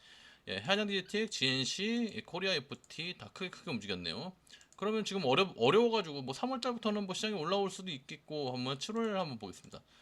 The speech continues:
칠월 일일 날, 자, 마이크로디지털, 에이치엘, 예, 지금 일 개월 단위니까, 예, 이렇게 나오죠. 예, 요 정도 수익률이면 나쁘지 않지 않을까라는 생각이 들기도 하고, 예, 여러분들이 보시면서 판단하고 공부하시면서, 어, 보시면 좋을 것 같아요. 퓨처캠,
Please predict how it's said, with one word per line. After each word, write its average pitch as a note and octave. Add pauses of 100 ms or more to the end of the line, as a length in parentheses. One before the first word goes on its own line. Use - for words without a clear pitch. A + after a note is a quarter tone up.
(200)
칠월 C#3
일일 E2+
날, E3 (480)
자, D#2+
마이크로디지털, G#2+ (480)
에이치엘, B2
예, F#2
지금 F2+
일 G2
개월 A2
단위니까, F#2 (260)
예, -
이렇게 F2+
나오죠. F#2+ (420)
예, D3+
요 F#3+
정도 C4
수익률이면 A#3+
나쁘지 E3+
않지 B2+
않을까라는 B2+
생각이 B2
들기도 A2
하고, A#2+ (600)
예, F#2+
여러분들이 E3+
보시면서 G#3+
판단하고 A#3+
공부하시면서, F3 (260)
어, G#2
보시면 C3+
좋을 A2+
것 G2+
같아요. F#2+
퓨처캠, A3+